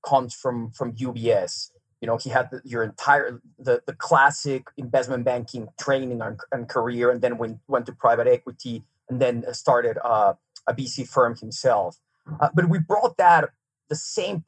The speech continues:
process that big banks, uh, U B S and some of our other, uh, managing directors come from Citi and some other, other big banks. We brought that process to the lower middle market.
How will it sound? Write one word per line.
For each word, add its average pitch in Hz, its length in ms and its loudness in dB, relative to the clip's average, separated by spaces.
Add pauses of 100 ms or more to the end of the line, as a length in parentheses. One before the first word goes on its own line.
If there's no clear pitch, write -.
process 127 520 0
that 123 140 0 (120)
big 143 240 -6
banks, 113 600 -2 (260)
uh, 104 140 2 (100)
U 156 100 4
B 135 180 2
S 127 180 4
and 120 100 -12
some 143 100 0
of 131 160 2
our 135 220 4
other, 123 340 4
uh, 117 220 4
managing 120 400 -2
directors 117 380 0
come 117 200 -2
from 110 140 -14
Citi 123 520 -6
and 110 140 -2
some 123 180 -2
other, 117 360 0
other 120 180 -2
big 113 300 -8
banks. 107 480 -4 (340)
We 160 80 4
brought 175 300 2
that 165 320 4
process - 560 -2
to - 140 -10
the 127 100 0
lower 127 360 2
middle 113 280 -6
market. 107 520 -4